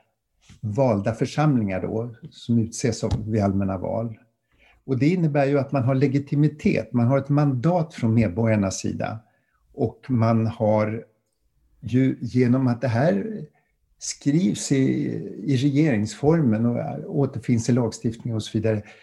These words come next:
så har man ju också ett mandat uppifrån, så att säga. Man har ett mandat nerifrån från medborgarna, eller underifrån, ska jag säga. Men man har också ett mandat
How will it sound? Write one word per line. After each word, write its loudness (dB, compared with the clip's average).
så 0
har -2
man 4
ju 4
också -4
ett -8
mandat 2
uppifrån, 0
så -8
att -6
säga. -4
Man 4
har 2
ett -2
mandat 0
nerifrån 0
från 0
medborgarna, 2
eller 2
underifrån, 2
ska -2
jag 2
säga. -6
Men 0
man 2
har 2
också -2
ett -10
mandat 2